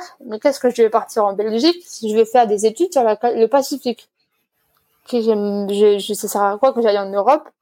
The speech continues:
C'est, c'était le moment charnière entre, euh, le moment, euh, Moyen-Orient, le moment pas Moyen-Orient. Je veux faire un mémoire sur la Calédonie. Qu'est-ce que je vais aller en Belgique ? Et puis j'en ai marre. Je veux, je veux rester ici, et cetera, et cetera. Et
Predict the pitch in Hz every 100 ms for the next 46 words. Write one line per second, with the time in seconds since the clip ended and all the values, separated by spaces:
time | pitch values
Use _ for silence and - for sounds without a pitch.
0 | _ - - 233 226 240 240 233 294 302
1 | 311 294 302 285 269 196 190 214 214 -
2 | 214 202 202 202 202 - - - _ -
3 | - 254 254 277 277 294 285 262 254 247
4 | 247 247 262 277 277 269 262 277 294 285
5 | 240 240 254 262 277 247 247 240 240 262
6 | 277 226 247 262 247 240 247 240 226 220
7 | 220 208 208 233 302 311 302 254 - 233
8 | 220 214 202 202 202 247 302 302 247 -
9 | 214 208 214 240 269 285 262 214 214 214
10 | 214 196 220 240 226 - 208 202 - 277
11 | 294 285 302 - - - - _ _ _
12 | _ - 220 254 254 320 294 262 226 196
13 | - _ 220 233 226 226 220